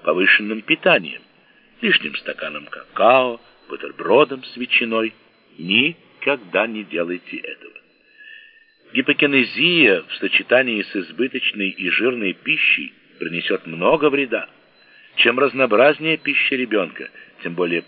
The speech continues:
полный набор необходимых веществ получает детский организм. Много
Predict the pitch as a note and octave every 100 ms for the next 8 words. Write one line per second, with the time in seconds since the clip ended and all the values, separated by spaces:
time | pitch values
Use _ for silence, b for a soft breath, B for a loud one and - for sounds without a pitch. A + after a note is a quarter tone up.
0 | - A2+ E3+ E3+ E3+ D#3 D#3+ D#3 D3 A#2+
1 | G2 F#2 - E2+ E2+ D#2 - D2+ - -
2 | D#3+ - - b b - - - A#2 C3+
3 | C3+ C3 - - - E2+ - - E2+ -
4 | E2 - B1+ B1 - - _ _ _ _
5 | _ _ _ _ _ _ _ _ _ _
6 | - F#2+ D#3 A3+ G3+